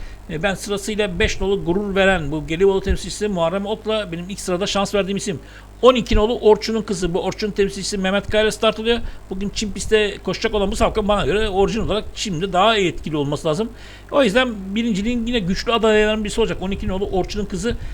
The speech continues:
Daha sonra üç nolu Bütün Fırtınası, bu koşan Afet temsilcisi de Nevzat Avcı ile bir yarış gören bu safkan bugün bence yarış nefesi de alıp bu yarışta etkili bir yarış koşmasını bekliyorum. Üç nolu Bütün Fırtınası'nın Nevzat Avcı ile, dokuz nolu Gökgül'ü, bu Uçan Bey temsilcisi de Alaaddin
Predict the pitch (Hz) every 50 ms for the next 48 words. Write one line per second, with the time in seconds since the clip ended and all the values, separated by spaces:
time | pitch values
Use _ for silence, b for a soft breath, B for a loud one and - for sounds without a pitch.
0 | B B - 202 220 226 226 240 226 220 - - 233 226 - - - 208 220 214
1 | 226 247 220 175 160 214 202 - 254 254 233 240 226 208 - 208 190 175 - -
2 | 165 139 143 151 - 170 - - 202 208 196 - 196 196 202 196 196 - 208 185
3 | - - 240 220 196 185 185 175 185 202 202 208 208 202 185 247 233 247 240 247
4 | B B B B - - - 269 269 247 220 - - - 220 220 226 226 220 -
5 | 202 208 220 - 233 - - 240 240 226 214 196 208 220 214 214 214 208 190 220
6 | 214 208 190 180 180 185 196 214 208 - - - 180 185 196 196 208 196 - 226
7 | 220 220 190 180 196 226 220 - B B B B B B B - - - 247 233
8 | 196 156 - - 220 208 - - 190 - - - 208 202 208 214 190 196 196 -
9 | - 202 175 - 180 - 220 196 185 - - 202 196 170 196 214 - - - 180
10 | 165 156 139 156 185 240 226 - - 208 - 202 202 196 - 202 214 208 190 180
11 | 175 165 156 196 190 - - 170 170 160 156 214 226 202 220 214 214 B B B
12 | B B B - 139 127 131 180 196 196 - 262 262 233 202 208 220 220 220 226
13 | 254 226 180 143 170 226 247 240 - 240 214 185 175 147 123 147 180 175 165 165
14 | - 226 208 208 208 208 202 - 220 202 190 - 208 190 180 - - - 202 -
15 | - 190 208 214 202 - - - 170 151